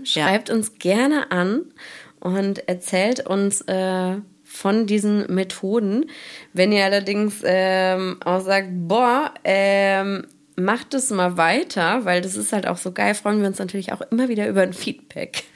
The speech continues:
Speaker 1: Ja, und vor allem, ihr könnt ja auch, ähm, vielleicht mal schreiben, was, was, wo habt ihr Probleme? Also wo, wo, wo kriegt ihr euren Shit nicht done? <laughs>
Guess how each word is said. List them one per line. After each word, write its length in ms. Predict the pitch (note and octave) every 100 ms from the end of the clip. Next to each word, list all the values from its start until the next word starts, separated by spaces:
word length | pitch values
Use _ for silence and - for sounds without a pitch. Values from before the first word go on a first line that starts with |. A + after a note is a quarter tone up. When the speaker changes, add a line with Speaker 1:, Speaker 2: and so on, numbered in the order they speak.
| - - G3+ -
Speaker 1:
Ja, 180 | G3+ A#3
und 200 | A#3+ G3+
vor 200 | F#3 -
allem, 220 | E3 A3
ihr 160 | E3+
könnt 260 | E3+ F3+ F#3+
ja 200 | A#3 F#3+
auch, 340 | E3 F3 F3+ -
ähm, 400 | D#3+ E3+ E3 D3+ -
vielleicht 260 | F3 F3 F3
mal 120 | C#3+
schreiben, 560 | - - E3 G#3 G3+ G3+ - - - _ _ _ - - -
was, 400 | - F3+ F3 -
was, 380 | F3+ F3 - - F#3+
wo 160 | F3+
habt 160 | F#3 -
ihr 100 | G#3+
Probleme? 480 | F4 A3 D#3 D3+ D3+
Also 240 | E3 F3
wo, 240 | G3 G#3 G#3 - -
wo, 220 | F#3 G3 F#3+
wo 160 | A3+
kriegt 260 | A3+ A#3+ A#3
ihr 180 | B3+ D4
euren 240 | G#3 G3
Shit 300 | A3 - A#3
nicht 280 | G#3 G3 -
done? 260 | A#3 G#3+ G3 A3
<laughs> 0 | -